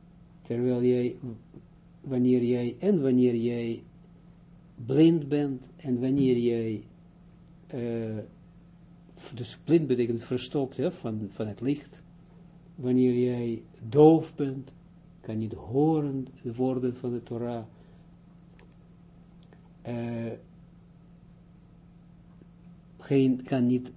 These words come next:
spreken. Dus al die dingen dat jij door de verbondenheid met Yeshua, dat jij dat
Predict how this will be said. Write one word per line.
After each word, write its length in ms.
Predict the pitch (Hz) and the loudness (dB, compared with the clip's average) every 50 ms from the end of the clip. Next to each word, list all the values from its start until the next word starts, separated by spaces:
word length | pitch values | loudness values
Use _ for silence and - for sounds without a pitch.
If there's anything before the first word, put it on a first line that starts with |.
| - - - | -20 -20 -20
spreken. 880 | - - - - - 151 156 156 151 147 139 143 147 131 127 123 123 - - - - - - - - - - - - - - - - - - - - - - - - - - - - - - - - - - - - - | -18 -18 -12 0 2 4 4 6 4 2 0 -2 -4 -6 -6 -6 -10 -14 -20 -20 -20 -20 -20 -20 -20 -20 -20 -20 -20 -20 -20 -20 -20 -20 -20 -20 -20 -20 -20 -20 -20 -20 -20 -20 -20 -20 -20 -20 -20 -20 -20 -20 -16 -6
Dus 340 | 151 151 156 147 - - - - - - - 202 | 0 0 2 0 0 -6 -18 -20 -20 -16 -6 -2
al 220 | 190 208 208 196 | 0 2 2 2
die 260 | 175 170 160 147 131 147 139 | 2 2 2 2 0 -2 0
dingen 400 | 143 165 165 165 160 156 139 127 | 2 2 2 2 2 0 0 -2
dat 220 | 131 127 123 127 | -2 -2 -2 -2
jij 400 | - 127 123 123 127 123 123 - - - | 0 2 4 4 4 2 2 0 -6 -12
door 420 | - 120 135 131 131 127 123 123 - - - - - - - - 120 | -4 0 0 2 2 2 2 0 -2 -4 -6 -8 -8 -14 -16 -14 -8
de 100 | 127 131 | -6 -6
verbondenheid 800 | - - 135 117 117 143 139 131 123 123 107 117 123 120 120 123 | -2 -2 -2 2 4 4 4 4 4 2 0 0 -2 -2 0 -2
met 160 | 120 113 - | -4 -2 -2
Yeshua, 520 | 135 131 127 - - 196 202 202 196 180 | -4 -6 -6 -4 -4 -4 -2 0 -2 -2
dat 280 | 135 107 104 101 101 - | -4 -6 -8 -10 -10 -8
jij 240 | 117 117 117 120 117 | -8 -6 -6 -6 -8
dat 180 | 123 117 110 | -8 -10 -10